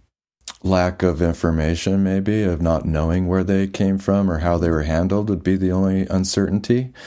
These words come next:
But I would say any kind of chip, basically, if you're willing to just rehydrate it, that's all that needs to happen, is just take dry wood and soak it in a bucket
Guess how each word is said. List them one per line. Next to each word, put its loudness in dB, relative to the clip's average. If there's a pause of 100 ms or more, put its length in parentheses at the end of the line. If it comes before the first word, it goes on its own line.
(320)
But 0
I 2
would 2
say 2
any 2
kind 0
of -4
chip, 0
basically, 2
if -4
you're 2
willing 0 (260)
to 2
just 0
rehydrate 2
it, 0
that's 0
all 2
that -2
needs -2
to -2
happen, 0
is -2
just -4 (480)
take 0 (440)
dry 2
wood 0
and -2
soak -2
it 0
in -2
a -2 (200)
bucket 0